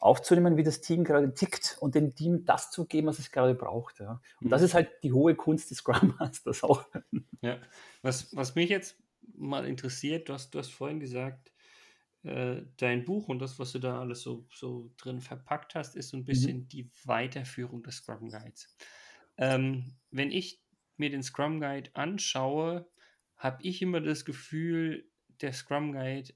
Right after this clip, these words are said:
Speaker 2: hat an einer Stelle vielleicht auch zu Recht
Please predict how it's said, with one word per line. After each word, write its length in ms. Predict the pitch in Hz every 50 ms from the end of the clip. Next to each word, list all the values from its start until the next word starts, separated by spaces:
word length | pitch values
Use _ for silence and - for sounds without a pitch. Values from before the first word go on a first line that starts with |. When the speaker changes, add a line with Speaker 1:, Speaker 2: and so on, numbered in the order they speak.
| _ _
Speaker 2:
hat 300 | - - - 131 127 -
an 220 | 127 131 131 - _
einer 360 | - 139 151 160 165 160 156
Stelle 680 | 131 - - - 135 131 131 135 135 135 135 131 131 - _ _ _ _ _ _ _ _ _ _ _ _ _ _ _ _ _ _ _ _ _ -
vielleicht 340 | - 127 120 120 120 - -
auch 100 | - -
zu 160 | - - 131
Recht 460 | 127 143 160 165 160 - - - -